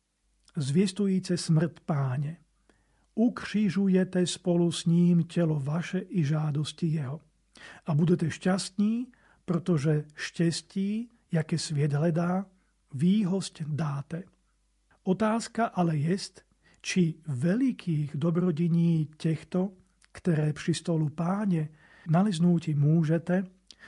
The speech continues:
stanete se ve skutku účastnými. Či vás nejsvátejší telo jeho naplní spasiteľným nepokojem ze sebou, tak, aby ste nehodnosť svú poznali a živie cítili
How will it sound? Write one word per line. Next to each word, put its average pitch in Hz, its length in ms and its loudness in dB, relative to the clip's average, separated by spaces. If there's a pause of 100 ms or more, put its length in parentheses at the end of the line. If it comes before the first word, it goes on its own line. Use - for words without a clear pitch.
stanete 196 540 0
se 190 160 -2
ve 156 120 2
skutku - 460 -4
účastnými. 156 880 -2 (640)
Či 196 200 0
vás 147 440 -2 (100)
nejsvátejší 202 840 0
telo 175 300 0
jeho 160 260 2
naplní 165 480 2
spasiteľným 160 1160 0
nepokojem 185 880 0
ze 156 200 -4
sebou, 175 600 0 (440)
tak, 175 320 -4 (400)
aby 165 240 2
ste - 280 -4
nehodnosť 190 760 0
svú 170 260 0
poznali 170 720 0 (440)
a 147 100 2
živie 156 400 2
cítili 185 680 -2